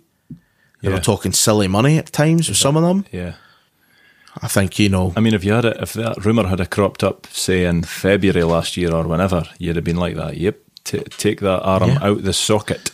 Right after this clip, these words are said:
Speaker 1: Yes.
Speaker 2: Because this <laughs> guy's not worth that. But he come on to a game at the end of the season. He was excellent. Uh, and again, we need to get that Benji Siegrist playing for us this season.
Speaker 1: Yeah. Although, you know, I think it was Nottingham Forest were rumoured, but, you know,
Speaker 2: Yeah.
Speaker 1: they only took eighteen minutes to change a manager this weekend. So.
Speaker 2: Yeah.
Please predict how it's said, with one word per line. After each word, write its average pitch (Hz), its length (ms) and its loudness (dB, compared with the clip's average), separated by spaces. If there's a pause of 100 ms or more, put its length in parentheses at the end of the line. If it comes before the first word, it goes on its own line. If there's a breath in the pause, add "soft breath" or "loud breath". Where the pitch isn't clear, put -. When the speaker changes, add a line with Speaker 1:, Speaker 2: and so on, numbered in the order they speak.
Speaker 1:
Yes. 104 300 -2
Speaker 2:
Because 87 240 -2
this 101 160 2
<laughs> - 160 0
guy's 127 260 4
not 101 160 4
worth 147 220 2
that. - 260 0
But 98 160 0
he 113 60 2
come 120 260 0
on 107 200 4
to 90 120 0
a 92 100 2
game 110 260 -2
at 101 60 -2
the 95 80 2
end 90 180 2
of 90 60 2
the 87 60 -2
season. 120 320 0
He 85 60 0
was 82 160 2
excellent. - 420 -2 (640 loud breath)
Uh, - 40 -12
and 87 360 -4
again, 113 320 -4
we 90 60 0
need 87 160 -4
to - 60 -6
get 78 280 -6
that 95 280 -4
Benji 92 380 -2
Siegrist 95 520 -4
playing 127 220 -2
for 87 140 -6
us 82 140 -8
this 139 180 -2
season. 95 300 -6 (480 soft breath)
Speaker 1:
Yeah. 95 280 -6
Although, 123 400 4 (220)
you 104 140 -2
know, 87 240 -4 (140)
I 101 40 -4
think 92 160 -4
it 58 40 -8
was - 120 -6
Nottingham 80 240 -2
Forest 104 380 0
were 98 80 0
rumoured, 95 400 0
but, - 340 -4
you 98 140 -4
know, 90 80 0
Speaker 2:
Yeah. - 80 0
Speaker 1:
they 113 100 4
only 95 180 0
took - 220 -2
eighteen 98 340 -2
minutes 98 240 -2
to 87 80 -6
change 101 280 -2
a 92 40 -2
manager 107 420 2
this 87 180 -4
weekend. 85 400 -6
So. - 160 -6
Speaker 2:
Yeah. 90 220 -6